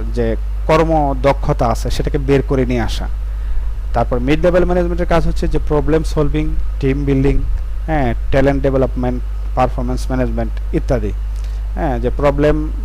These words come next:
যে সমস্যা সমাধান করতে হবে, হ্যাঁ, নিচে থেকে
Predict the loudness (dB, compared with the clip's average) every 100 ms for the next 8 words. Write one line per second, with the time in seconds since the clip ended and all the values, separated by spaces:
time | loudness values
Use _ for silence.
0 | -2 0 0 2 2 2 0 -2 -2 0
1 | 0 0 -2 -2 -2 0 -2 -2 -4 -4
2 | -2 -2 0 0 0 0 -2